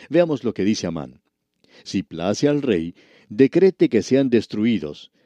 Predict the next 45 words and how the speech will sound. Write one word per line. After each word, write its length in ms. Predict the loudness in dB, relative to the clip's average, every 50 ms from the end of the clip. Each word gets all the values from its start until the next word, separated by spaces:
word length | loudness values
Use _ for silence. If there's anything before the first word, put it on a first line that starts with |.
| _ _ _
y 140 | -8 -6 -4
yo 200 | 0 0 0 2
pesaré 520 | 2 0 0 0 0 0 2 2 2 0
diez 400 | -2 -4 -2 0 0 0 0 -2
mil 300 | -2 0 0 0 -2 -4
talentos 520 | -2 -2 0 2 0 0 0 -2 -2 -4 -2
de 120 | -4 -8
plata 580 | -6 -2 -2 0 0 0 -2 -4 -4 -6 -8 -12 -8
a 120 | -6 -4
los 200 | -4 -4 -6 -6
que 100 | -8 -8
manejan 440 | -6 -4 -4 -4 -4 -4 -4 -6 -4
la 80 | -6 -6
hacienda, 500 | -4 -2 0 0 0 -2 -4 -8 -10 -10 _ _ _ _ _ _ -6
para 200 | -4 -4 -2 -2
que 120 | -2 -2
sean 240 | 2 2 0 0 0
traídos 500 | 0 0 2 2 2 2 2 0 -2 -2
a 40 | -4
los 140 | -4 -4
tesoros 440 | -4 -6 -6 -4 -2 -2 -2 -2 -2
del 140 | -2 -4 -4
rey". 320 | -4 -8 -10 -10 -12 -16 _ _ _ _ _ _ _ _ _ _ _ _ _ _ _ 0
Entonces 560 | 0 0 0 0 -2 -2 0 0 -2 -2 -2
el 140 | -4 -2 0
rey 200 | 2 0 0 0
quitó 400 | -2 -6 -6 -4 -2 -2 0 0
el 80 | 0
anillo 320 | 0 0 0 0 0 0 0
de 100 | 0 -2
su 160 | -4 -6 -4
mano 400 | -2 -2 -2 0 -2 -2 -4 -4 -4
y 100 | -4 -2
lo 160 | -2 -2 -2
dio 280 | -2 -2 -2 0 0 -2
a 60 | -2
Amán, 420 | -4 -4 -4 -4 -4 -4 -6 -8 _ _ _ _ _ -2
hijo 380 | -2 -2 -2 -2 -4 -4 -2
de 120 | -2 -2 -2
Amedata 720 | -2 -6 -6 -4 -4 -4 -4 -4 -4 -6 -6 -4 -4 -6
Agageo, 600 | -8 -8 -8 -6 -2 0 0 0 0 -2 -6 -10 _ _ _ _
enemigo 460 | -4 -2 0 2 2 2 2 2 2 2
de 100 | 2 0
los 160 | -2 -2 -4
judíos. 540 | -4 -6 -4 -4 -6 -10 -10 -14 -18 -20